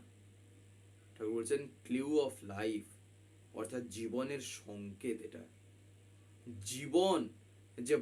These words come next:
বাস্তবে কেমন হয়, সেটা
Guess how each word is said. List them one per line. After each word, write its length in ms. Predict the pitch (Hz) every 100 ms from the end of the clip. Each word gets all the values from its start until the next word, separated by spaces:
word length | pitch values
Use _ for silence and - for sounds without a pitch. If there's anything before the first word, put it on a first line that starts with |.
| 123
বাস্তবে 500 | 123 - - 180 190 160
কেমন 220 | 147 156 127
হয়, 300 | 120 135 117 - - - - - - - - - - -
সেটা 300 | - - 175